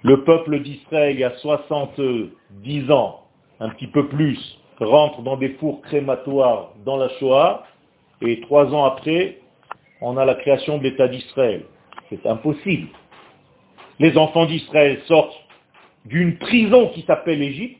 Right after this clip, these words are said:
qui en réalité, maintenant vous comprenez, les lois de la nature, par définition. Et tous les éléments de sa nature se poussent. La mer s'ouvre devant un peuple. C'est normal, ça. Tu racontes une histoire pareille à quelqu'un, il va te dire, « Mais arrêtez, vous êtes en train de nous raconter des histoires.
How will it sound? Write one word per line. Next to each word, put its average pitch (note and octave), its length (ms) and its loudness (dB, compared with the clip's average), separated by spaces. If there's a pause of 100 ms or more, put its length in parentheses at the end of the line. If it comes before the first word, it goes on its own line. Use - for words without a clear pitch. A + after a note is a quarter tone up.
(140)
qui D3+ 100 -6
en B2+ 120 -2
réalité, C3+ 440 -2
maintenant B2+ 300 -4
vous A#2+ 120 -8
comprenez, B2+ 680 -4
les F#3+ 180 6
lois F3+ 280 6
de D3 80 -2
la B2+ 140 -2
nature, A#2+ 300 -14 (800)
par A#2 180 -2
définition. C#3+ 640 -6 (1600)
Et D#3 200 4
tous F#4+ 140 4
les F#4 140 6 (100)
éléments D#4+ 300 0
de C4+ 100 -6
sa A3+ 160 -2
nature G#3+ 440 -2
se C4 60 -6
poussent. - 460 -8 (560)
La B2 200 4
mer G3+ 300 0 (240)
s'ouvre G#3+ 420 -2
devant D#3 460 0
un D#3+ 140 -4
peuple. - 400 0 (520)
C'est A#2+ 80 -6
normal, C3 520 -4
ça. - 200 -10 (300)
Tu - 60 -10
racontes D3 480 0
une B2+ 100 -8
histoire - 460 0
pareille B2 320 2
à G#2+ 60 0
quelqu'un, G#2+ 300 -6
il C3 100 -8
va G#2+ 60 -14
te G#2+ 120 -16
dire, « A2+ 220 -6
Mais A2+ 80 -8
arrêtez, A#2 400 -6
vous F#2+ 200 -12
êtes G#2 140 -8
en G2 80 -12
train G#2+ 200 -14
de G2 100 -12
nous G2 120 -10
raconter G#2 440 -4
des F#2+ 160 -8
histoires. F#2+ 460 -2